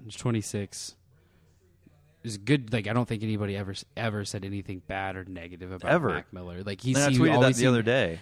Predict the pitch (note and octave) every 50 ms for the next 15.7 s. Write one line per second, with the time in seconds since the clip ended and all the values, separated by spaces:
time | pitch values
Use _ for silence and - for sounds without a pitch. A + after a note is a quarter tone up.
0 | - _ C#3+ D#3+ F3 D#3+ - - F3 D#3+ C#3 A#2 G#2+ A#2+ B2 B2+ B2+ - C3+ C3
1 | B2+ B2 A2+ - C3+ C#3 D3 D#3+ D#3 D3 B2+ A#2 A2+ A#2 B2 A#2 A#2 C3 C3 B2+
2 | B2 A2+ G#2+ G#2 G#2 G2 - A2+ G#2+ G#2 G2+ A2 G#2+ G#2 G#2 G2+ G2+ - G#2+ -
3 | G2 F#2+ - - F#3+ A2+ G#2 G2 G2+ F#2+ G#2+ - F2+ G2+ G#2+ - - - - G#2+
4 | G2+ F#2 F#2 G2+ - - - C#3+ C3 B2 B2 B2+ A#2+ A#2+ A#2 F#2+ - _ _ _
5 | _ _ _ - B2+ G#2+ G2+ G2+ G2+ G#2 A2 A2+ A#2 - - C#3+ C3 B2 A2+ A2
6 | A2 G#2+ G#2 G2 - - _ _ - G#2+ G#2 G2 G2 F#2+ F#2 F#2+ G2 - - _
7 | _ _ _ _ _ _ - - G#2 G#2 A2 A2 G#2 F#2+ - G#2 G2 F#2+ F#2 F2+
8 | - - A#2 _ _ _ - G2+ G#2 G2+ G2 G2 F#2+ F#2 F#2+ F#2+ G#2 _ _ _
9 | _ - A#2 B2 C#3+ D3 C#3 - D3 C3 A#2 A2 - - - C3 A#2 - - G#2
10 | G#2 G2 F#2+ - - G2+ G2 F#2+ F#2+ F#2 - G2+ F#2+ - D2+ G2 G#2+ G2 F#2+ F#2
11 | G2 F#2 E2 - G2+ F#2 F2 - - G#2+ F#2+ - F#2 - G2 F#2 F2+ F#2+ F2+ F#2+
12 | F#2+ F#2 F#2 F#2 F2+ - - - - - - - - - A#2+ A#2+ A#2+ G#2 A2+ A2+
13 | A2+ G2+ - G#2+ A2 A2 G#2+ G#2+ G#2 - - _ _ _ _ _ - - A#2+ G#2+
14 | G2+ - G#2 G#2 G2 G2 G2+ F#2+ - - G2+ G2 F#2+ - - G2+ G2 G2 F#2+ F#2+
15 | G2 F#2+ F#2+ F#2+ G2 G2+ G2 - G#2 G2+ G2 - -